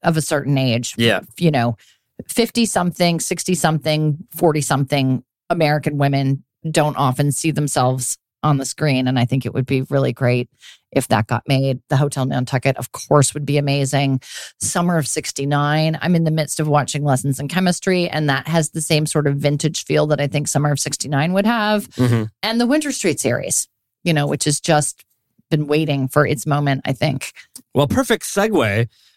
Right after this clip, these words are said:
Speaker 2: because in two days, we will see a, with the Winter Street on some sort of, we'll see it on the stage.
Speaker 1: Yeah.
Speaker 2: Will you tell everyone what Theater Workshop of Nantucket and Justin Cherney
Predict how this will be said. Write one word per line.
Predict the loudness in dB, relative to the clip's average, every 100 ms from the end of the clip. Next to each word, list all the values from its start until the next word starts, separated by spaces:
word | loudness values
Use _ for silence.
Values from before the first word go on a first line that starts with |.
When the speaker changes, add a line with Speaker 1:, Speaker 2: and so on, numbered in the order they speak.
| -4
Speaker 2:
because | 0 2
in | 2 0
two | 2 2
days, | 2 2 2
we | 2
will | 2 2 0
see | -2 -2 0
a, | 2 0 -6
with | -2 0
the | 0
Winter | 0 2 2
Street | 0 0 0
on | 2 0
some | 0 0 0
sort | 0 2
of, | 2
we'll | 0 0
see | 0
it | 0
on | 2
the | 0
stage. | 0 0 0 -2
Speaker 1:
Yeah. | -2 0 0 -2 -4
Speaker 2:
Will | 0
you | 0
tell | 0 0
everyone | 2 2 2 2
what | 0 0
Theater | 0 2 2
Workshop | 0 0 -2 -2
of | 0
Nantucket | 2 2 0 -2 0
and | 0 0
Justin | -2 -2 -2
Cherney | 0 0 0 0 -2